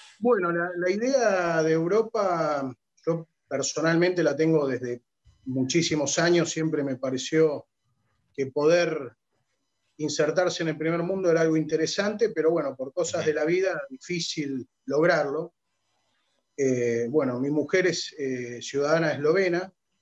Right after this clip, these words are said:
Speaker 1: y después de que se empezó a complicar el país, que bueno, <laughs> es algo que creo que le ha pasado a mucha gente y ahora está bastante más complicado en ese momento, que fue los primeros, eh, digamos, la,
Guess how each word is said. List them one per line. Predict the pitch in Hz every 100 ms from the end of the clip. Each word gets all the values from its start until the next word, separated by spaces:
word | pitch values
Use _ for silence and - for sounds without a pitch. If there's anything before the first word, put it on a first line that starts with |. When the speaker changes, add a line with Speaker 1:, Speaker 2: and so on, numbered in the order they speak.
| _
Speaker 1:
y | - 143 - 139 139 285 294 _ _ _ _ _ _
después | 135 - - 185 170
de | 165
que | 160
se | - 151
empezó | 147 143 175
a | 165
complicar | 160 156 156 170
el | 165 160
país, | 175 190 214 208 - _ _ _ _ _ _ _
que | 131
bueno, | 139 135 117 _ _
<laughs> | 156 - - _
es | - 160 -
algo | 165 160 143 123 _ _ _ _ _
que | 131
creo | 135 170
que | 160
le |
ha | 160
pasado | 156 147 175
a | 165
mucha | 170 165 165
gente | 190 190 185 190
y | 147
ahora | 151 156 143 131 _ _ -
está | - 151 147
bastante | 135 - 185 170 151
más | 151 147
complicado | 139 139 151 156
en |
ese | 160 170
momento, | 175 196 185 147
que | 143
fue | - 165
los | 160 - _ _
primeros, | - 147 170 180 165 143 - - _ _ _ _ _ _ _ _ _ -
eh, | 131 123 123 120 117 117 117
digamos, | 147 175 170
la, | 175